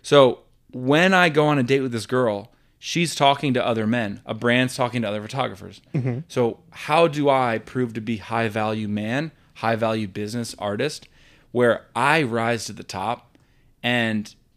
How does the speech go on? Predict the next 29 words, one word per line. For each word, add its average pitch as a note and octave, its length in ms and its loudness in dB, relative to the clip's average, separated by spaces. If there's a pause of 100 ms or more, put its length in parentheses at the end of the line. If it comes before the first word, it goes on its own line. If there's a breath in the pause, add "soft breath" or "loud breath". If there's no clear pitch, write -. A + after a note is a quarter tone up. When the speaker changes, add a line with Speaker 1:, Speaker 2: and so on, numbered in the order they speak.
(120)
Speaker 1:
I G#2+ 60 -8
hate D3+ 180 -2
to - 40 -10
say B2 280 -2
it, C#3 100 -6
but A2 140 -10 (160)
everyone C#3+ 580 -4
is A2 100 -10
shit - 360 -4
testing A#2 360 -6
you, B2+ 260 -4 (280)
and A#2 180 2
that's A#2 200 0
a G#2 40 -4
shit - 220 -4
test. - 420 -12
Speaker 2:
So B2+ 340 4 (420)
I'm - 180 4
glad D3 320 4
you D3 140 4
said C#3+ 500 0
the C#3 120 -2
term C3+ 320 0
value B2+ 480 -4 (360)
Speaker 1:
Yes. G#2+ 160 2
Speaker 2:
because D#3 560 4
Speaker 1:
It's A#2 120 -6
all C3 160 4
value. F2 400 -6